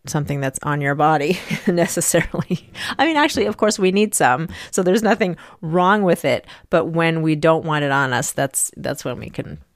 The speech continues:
have our judgments about poor little adipose cells. But so this is a little of an oversimplification, but I think it's useful. So too much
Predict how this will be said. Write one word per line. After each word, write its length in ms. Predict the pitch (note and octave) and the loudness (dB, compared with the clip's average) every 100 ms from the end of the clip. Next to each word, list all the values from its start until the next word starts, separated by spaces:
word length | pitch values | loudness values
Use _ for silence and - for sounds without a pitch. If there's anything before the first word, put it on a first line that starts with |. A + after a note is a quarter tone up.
| _ _ - | _ _ -12
have 280 | - C#3 C#3 | -4 -4 -2
our 180 | C#3+ C#3+ - | -2 -2 -2
judgments 460 | D#3+ D3 C#3+ C3 - | 0 0 -2 -6 -4
about 300 | C#3+ C3+ - | 0 -2 -2
poor 140 | D#3 | -4
little 160 | D3 C#3 | -2 0
adipose 580 | C#3 C#3 D3+ C3+ - - | 0 0 -2 -2 -4 -6
cells. 420 | - C#3+ F#2 - - - - - - - | -4 -2 -2 -4 -10 -14 -16 -14 -8 2
But 280 | F3+ - _ _ - | 4 4 _ _ -2
so 140 | G3+ | 0
this 260 | F#3 C#4+ A4 | 2 2 2
is 120 | G4 | 2
a 100 | A3+ | 2
little 340 | F3 F#3 C#4 | 4 4 4
of 180 | - A#3 | 2 2
an 140 | A3 - | 0 2
oversimplification, 880 | G3+ A3 - - G#3+ - A3+ A3 A3+ | 0 2 0 0 -4 -2 -2 0 0
but 120 | G3 | 2
I 40 | F3 | 0
think 180 | G3 | 0
it's 240 | F#3 - - | -2 -4 -8
useful. 760 | - D#3 D#3+ - - C4 E4 F#4 _ - - - - | -4 0 2 2 2 2 2 -2 _ -20 -20 -20 -16
So 300 | - F#3 F3 - - | 0 2 2 -2 -8
too 340 | - B3+ C#4+ | -2 0 0
much 340 | F#4+ D#4+ D4+ | 2 0 -2